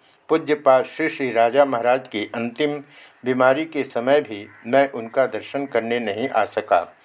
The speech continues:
उनके शरीर त्याग के बाद मठ में लौटकर पूजनीय महापुरुष जी की श्री चरण वंदना की।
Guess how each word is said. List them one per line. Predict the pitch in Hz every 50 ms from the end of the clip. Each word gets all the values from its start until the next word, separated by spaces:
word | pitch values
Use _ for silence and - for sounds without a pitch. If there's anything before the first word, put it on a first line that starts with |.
| _ - - - - - - _ _ -
उनके | 147 160 160 165 175 170
शरीर | 165 - 127 123 135 156 165 160 - -
त्याग | 135 131 135 135 135 -
के | 135 113
बाद | 101 120 120 120 120 - 82 98
मठ | 117 135 143 - - -
में | 127 107
लौटकर | 107 117 127 131 - - 120 107 101 104 - _ _ _ _ _ -
पूजनीय | - 135 143 131 139 160 165
महापुरुष | 160 143 113 101 135 139 - - 127 127 131 120
जी | 110 117 127 123
की | 127 143 143 139 139 - -
श्री | - - 135 139 143
चरण | 139 - 120 113 123 139
वंदना | 135 123 117 110 113 117 120 131 120
की। | 113 - 104 95 90 82